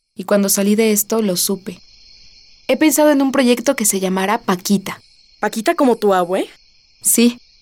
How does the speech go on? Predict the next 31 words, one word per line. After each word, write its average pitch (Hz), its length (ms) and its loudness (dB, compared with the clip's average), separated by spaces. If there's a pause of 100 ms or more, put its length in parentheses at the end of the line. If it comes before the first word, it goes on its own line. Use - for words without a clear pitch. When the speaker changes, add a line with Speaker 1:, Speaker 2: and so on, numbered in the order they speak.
(460)
Speaker 1:
He 226 80 0
pensado 277 380 2
en 269 100 2
un 262 120 -2
pequeño 254 300 0
emprendimiento 214 720 0
no 233 120 0
solo 233 320 2
de 214 100 2
ropa, 208 380 -4 (260)
sino 214 340 2
que 226 100 -2
ayude 220 260 2
a 226 40 2
las 220 160 0
mujeres 220 400 -2
que 202 120 -6
no 196 140 -6
pudieron 208 360 0
estudiar 208 600 -2
y 185 120 -10
que 180 140 -6
les 170 140 -4
gusta 202 260 -6
la 208 140 -6
costura 214 480 -4 (300)
a 190 80 -10
vender 196 360 0
sus 214 160 -4
propias 196 380 -4
creaciones, 196 640 -2